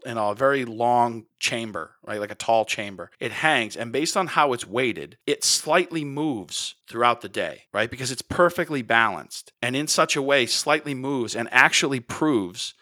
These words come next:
based on the physics of it, that the Earth is slightly turning at all times, right? Uh, which is evidence of the Earth being round and turning all the time. Flat earthers will say that there's actually magnets in the floor of places where that experiment is carried out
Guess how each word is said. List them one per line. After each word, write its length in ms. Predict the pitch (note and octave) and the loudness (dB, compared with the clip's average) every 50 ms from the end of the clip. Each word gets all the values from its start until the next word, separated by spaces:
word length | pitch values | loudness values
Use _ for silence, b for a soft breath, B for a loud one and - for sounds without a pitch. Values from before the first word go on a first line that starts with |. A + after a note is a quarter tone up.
| _ | _
based 300 | - A#2+ C#3 C#3 - - | 2 2 2 2 2 4
on 300 | D3+ C#3+ C#3 C3 B2+ A#2 - | 4 4 4 2 -2 -8 -8
the 80 | C3 A2+ | -8 -4
physics 440 | - E3+ F3+ D#3+ C#3+ G#2+ - - | 2 2 2 2 2 -2 -2 -2
of 140 | G#2 F2 F2+ | -2 -2 -2
it, 160 | F2+ - - | -4 -8 -6
that 140 | - B2 B2 | -8 -8 -6
the 120 | - B2+ - | -6 -6 0
Earth 260 | C3 C3+ D3+ D#3 - - - | 2 2 2 2 0 -4 -6
is 160 | C#3 C3 A#2 | -4 -2 0
slightly 560 | - - - - - B2 C3 C3 - C3+ B2 | 0 0 0 2 4 4 4 4 2 -2 -6
turning 540 | A#2 - - - B2 A#2+ A2+ G2+ E2+ C#2 C#2 _ _ | -4 -6 -4 -2 -2 -2 -2 -4 -6 -12 -16 _ _
at 120 | A2 A2+ | 0 2
all 200 | A2 A2 A2 G#2+ | 2 2 2 0
times, 480 | G#2 - - G#2 F#2+ F2 D2+ C#2+ - - | 0 -2 -4 -4 -4 -4 -8 -14 -10 -6
right? 240 | F2+ F#2+ G2 A2 - _ _ _ | -6 -6 -6 -6 -10 _ _ _
Uh, 280 | - C#3 C3 C3+ B2+ A#2+ - - | 0 4 6 6 6 4 2 0
which 240 | - C#3+ C3+ - - | 0 0 2 2 0
is 140 | C#3 A#2 - | 0 -2 6
evidence 640 | - D3 D3+ D#3 - - - C3+ - - - - - - _ _ _ _ | 6 8 8 8 6 2 0 0 0 -2 -2 -2 -6 -12 _ _ _ _
of 520 | A#2 A#2+ B2+ C3 B2 - - - - - _ _ | 6 6 6 6 4 -2 -10 -14 -16 -20 _ _
the 120 | A#2+ A#2+ | -2 2
Earth 200 | B2+ C3+ C#3 - | 4 2 2 2
being 240 | - C3 C3 C3+ C3 | 0 0 0 0 0
round 340 | A#2+ A#2+ A#2+ B2 C3+ D3+ D#3 | 2 4 6 6 6 6 2
and 160 | D#3+ D3 C#3 | -2 -4 -4
turning 380 | - D#3 E3+ G3+ G#3 D#3 A#2+ A2+ | -2 0 0 2 2 0 -2 -2
all 180 | G2+ G2 G2+ | -2 -2 -2
the 100 | F#2+ - | -4 -6
time. 300 | - - G2 E2 D2+ - _ _ _ | -10 -10 -8 -8 -8 -10 _ _ _
Flat 280 | _ - D3+ C#3+ D3+ D3+ | _ 2 6 8 10 10
earthers 340 | D3+ D#3 C#3+ C#3+ C#3 B2+ B2+ | 10 8 8 4 -2 -2 0
will 80 | B2+ | 0
say 220 | A#2+ - C3+ B2+ B2 | 2 4 4 4 4
that 180 | A#2+ A#2 - | 2 0 2
there's 320 | - A2+ A2+ G#2+ G#2+ - - | 4 4 4 4 2 2 4
actually 720 | A#2 A#2+ A#2+ - - A#2+ A2 G#2+ G#2 G2 G2 F#2+ F2+ - _ _ | 4 4 4 4 0 -2 -2 -2 -2 -2 -4 -6 -10 -14 _ _
magnets 800 | _ G2+ G2+ G#2 G#2+ G#2+ G#2 G#2 G2+ E2+ D2+ - - - - - _ _ | _ -8 -4 0 0 0 0 -2 -8 -10 -8 -6 -6 -8 -8 -10 _ _
in 180 | - A2+ G#2+ F#2+ | -12 -10 -10 -10
the 60 | F2 | -10
floor 560 | - - - G#2+ G2 F#2 F2+ F2 E2 D#2+ - _ _ | -10 -10 -8 -6 -4 -2 -2 -2 -4 -4 -8 _ _
of 160 | - - - | -16 -14 -10
places 440 | - - A2+ G#2 G2+ - G#2 F#2+ F#2 | -4 -2 -2 -2 -2 -4 -6 -6 -6
where 160 | F#2+ G2 F#2+ | -4 -4 -2
that 220 | F#2+ G2 F#2+ F#2+ F#2+ | 0 -2 -2 -2 -4
experiment 460 | - - - - G#2+ G#2 G2+ G2 F#2 | -8 -6 -4 -2 -2 -2 -4 -6 -10
is 60 | F2+ | -10
carried 340 | - - - G#2 G2+ G#2 G2+ | -4 0 2 2 2 2 2
out 260 | G2+ G2 G2 F#2+ - | 2 2 2 0 -2